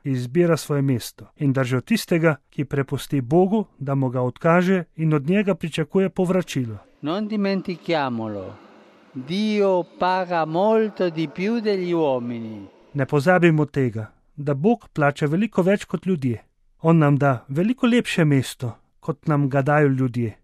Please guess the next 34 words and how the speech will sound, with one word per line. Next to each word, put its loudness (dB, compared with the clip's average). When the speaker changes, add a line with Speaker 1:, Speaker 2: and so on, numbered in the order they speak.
Speaker 1:
Mesto, -2
ki -4
nam 0
ga -2
da 0
Bog, -2
je -2
blizu -2
njegovega 2
srca. -6
In -2
povračilo 2
je 2
večno 0
življenje. -2
In 0
blagor 4
tebi, -2
povrnjeno 2
ti -2
bo 0
namreč 2
ob -6
stajenju 0
pravičnih. -4
To 0
je 0
to, 0
kar 0
je 2
opisano 0
v 0
drugi -2
priliki, -4